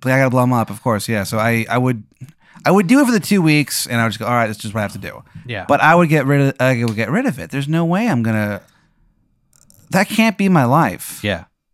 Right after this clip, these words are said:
Speaker 1: You know what I mean? That cannot be my life.
Speaker 2: I don't know. I'm just, okay. So midnight, the stroke of midnight comes.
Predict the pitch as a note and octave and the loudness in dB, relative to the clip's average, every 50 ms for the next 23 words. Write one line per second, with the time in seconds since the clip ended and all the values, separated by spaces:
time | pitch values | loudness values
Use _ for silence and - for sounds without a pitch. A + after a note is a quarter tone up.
0 | _ _ _ _ _ _ _ _ _ _ _ _ _ _ _ _ _ _ _ _ | _ _ _ _ _ _ _ _ _ _ _ _ _ _ _ _ _ _ _ _
1 | _ _ _ _ _ _ _ _ _ _ _ _ _ _ _ _ _ _ _ _ | _ _ _ _ _ _ _ _ _ _ _ _ _ _ _ _ _ _ _ _
2 | _ _ _ _ _ _ _ _ - C3 C#3 D3+ D#3 D#3+ D#3 D3+ D3+ D3+ D#3+ E3 | _ _ _ _ _ _ _ _ 2 4 6 6 6 6 6 6 6 4 4 2
3 | D3+ B2 C3 D#3 D#3+ E3 - - F#3+ F#3+ F3 D#3+ D3 D3 D#3 E3 D#3 C3+ - - | 0 0 2 2 2 0 -2 -2 0 2 4 4 6 6 6 6 4 4 2 -2
4 | - B2+ C#3 E3 D3 G#2+ F#2+ F#2 F#2 F#2+ G2+ B2 D#3 D3 A#2 A2+ A2+ C3 B2+ - | -4 -2 0 0 0 0 -2 -4 -6 -4 -2 -2 0 0 0 0 0 0 -2 -4
5 | - - - - G#2 G2+ - - _ _ _ _ - - - - - - - - | -6 -14 -20 -18 -16 -14 -14 -16 _ _ _ _ -20 -20 -20 -20 -16 -10 -6 -6
6 | A#2 - A#2 A2+ C3 B2 - - - - _ - - - A2+ A2 G#2+ A2 G#2+ - | -4 -2 -2 -2 -2 -4 -6 -12 -20 -20 _ -10 -4 0 0 2 2 0 -4 -8
7 | _ _ - - - - - - - - - _ _ _ _ _ _ _ _ _ | _ _ -20 -20 -20 -20 -20 -20 -20 -20 -20 _ _ _ _ _ _ _ _ _
8 | _ _ _ _ _ _ _ _ _ _ - - A#2+ A#2 C3 C#3 C#3 C3+ C#3 C3+ | _ _ _ _ _ _ _ _ _ _ -8 -4 -2 0 0 2 2 4 4 4
9 | C#3 C3 A2+ A2+ - - D#3+ C#3+ D3 C3 B2+ C3+ C#3 C#3+ C#3+ C#3 C#3 - - D3 | 4 2 0 0 2 2 4 4 4 4 4 4 4 4 4 2 2 0 0 0
10 | C#3+ C#3 C#3+ D3 D3 C#3 - - - | 2 2 2 2 0 -2 -6 -8 -10